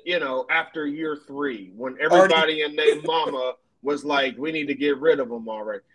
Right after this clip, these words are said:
Speaker 1: Why the hell do y'all think, or do, do Yins think that they're gonna
Speaker 2: <laughs>
Speaker 1: do that with Kenny Pickett? Are you kidding me? The, a, a franchise quarterback, you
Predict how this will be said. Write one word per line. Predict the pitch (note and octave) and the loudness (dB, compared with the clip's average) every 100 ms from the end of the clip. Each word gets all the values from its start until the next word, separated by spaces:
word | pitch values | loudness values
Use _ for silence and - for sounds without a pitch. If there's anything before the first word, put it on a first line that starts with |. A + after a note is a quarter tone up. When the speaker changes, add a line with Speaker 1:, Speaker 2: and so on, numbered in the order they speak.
| _ _ _ | _ _ _
Speaker 1:
Why | E3+ A#3+ F#4 G4 | 2 4 6 4
the | B3 | 0
hell | F#3+ F#3 A#3+ F#3 B2+ A2+ - _ _ _ _ _ _ C#3+ | -2 -2 0 2 -2 -6 -14 _ _ _ _ _ _ _
do | F3+ | -4
y'all | F3+ G3+ G#3+ | 0 0 0
think, | - F#3+ E3 B2+ _ _ _ _ | -2 -4 -4 -6 _ _ _ _
or | E3 E3 | 2 4
do, | D#3 D3 | -2 -6
do | D#3 E3 | -10 -10
Yins | C3 F3+ A3+ D#3+ C3+ C3+ - _ _ _ | -6 -2 -2 -4 -10 -12 -20 _ _ _
think | D#3 C#3+ C3 _ _ _ - _ | -6 -6 -8 _ _ _ -20 _
that | E3+ C#3 - | 0 0 -4
they're | F#3 G#3+ | 2 2
gonna | G#3+ G3 E3 | 4 0 -2
Speaker 2:
<laughs> | |
Speaker 1:
do | F#3 G3+ F3+ | -4 -4 0
that | F3+ F3 - | 0 0 0
with | E3 E3 - | -2 -2 -6
Kenny | F#3+ G#3 F3 | -8 -6 -8
Pickett? | - G#3+ G#3 G#2+ E2 _ _ _ _ _ | -8 -8 -6 -12 -16 _ _ _ _ _
Are | G3+ | -2
you | B3 D#4 | 0 -2
kidding | - D4+ E4 E4+ | -4 -6 -4 -6
me? | D#4+ F#4 - _ _ _ _ | -6 -6 -8 _ _ _ _
The, | A#3+ A#3+ | 2 4
a, | - - A3 | -8 -6 -8
a | - | -2
franchise | A#3 D#4 D#4+ D4+ C4+ - | -2 -2 -6 -8 -8 -10
quarterback, | _ A3 B3+ C#4+ C#4 D#4 E4+ | _ -4 -4 -4 -6 -8 -8
you | G3 C4 | -8 -8